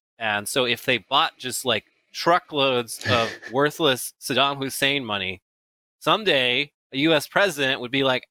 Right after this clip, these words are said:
Speaker 1: "Actually, that money's worth a lot." And, uh, they would s-, be instantly rich, even
Speaker 2: I
Speaker 1: though this is, like, not how anything actually works.
Speaker 2: So,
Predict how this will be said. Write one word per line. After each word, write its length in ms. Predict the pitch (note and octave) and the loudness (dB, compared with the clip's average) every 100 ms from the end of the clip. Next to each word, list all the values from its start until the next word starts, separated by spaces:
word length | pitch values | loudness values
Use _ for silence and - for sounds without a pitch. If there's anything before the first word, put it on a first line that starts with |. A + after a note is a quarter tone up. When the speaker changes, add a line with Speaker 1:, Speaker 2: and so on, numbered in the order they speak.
| - | -2
Speaker 1:
"Actually, 400 | G#3+ - D3+ C3+ | 0 0 -2 0
that 180 | C#3 | 0
money's 320 | C3 D3 E3+ E3 | 0 -2 -2 2
worth 220 | G3 G3+ | 0 2
a 40 | |
lot." 420 | A#3 C4 C4 A#2 - _ _ _ _ _ | 4 4 4 2 -6 _ _ _ _ _
And, 540 | C#3 C#3+ C#3 C#3 C3+ B2+ | 0 2 2 0 -4 0
uh, 380 | C#3+ C3+ C#3 | 2 2 0
they 180 | C3+ C#3 | 0 0
would 160 | D3 C3 | 0 -2
s-, 160 | - - - | -6 -8 -6
be 280 | C3+ C3 | -2 0
instantly 440 | C3 D3 D#3 C3 B2 | 0 0 -2 0 0
rich, 260 | B2 G#2+ C#3 | 0 0 -2
even 180 | C3 | 0
Speaker 2:
I 60 | C3+ | 2
Speaker 1:
though 80 | B2 | 2
this 140 | B2 | 0
is, 100 | C3 | -2
like, 180 | C3 B2+ | 0 0
not 200 | C3 C#3+ | 2 0
how 140 | C3+ C#3 | 0 -2
anything 440 | B2 C3 B2+ C3+ | -2 -2 -2 0
actually 300 | A#2 A2+ - | 0 0 -4
works. 280 | G#2 G#2+ F2+ | -4 -2 0
Speaker 2:
So, 240 | - D#3 | 2 2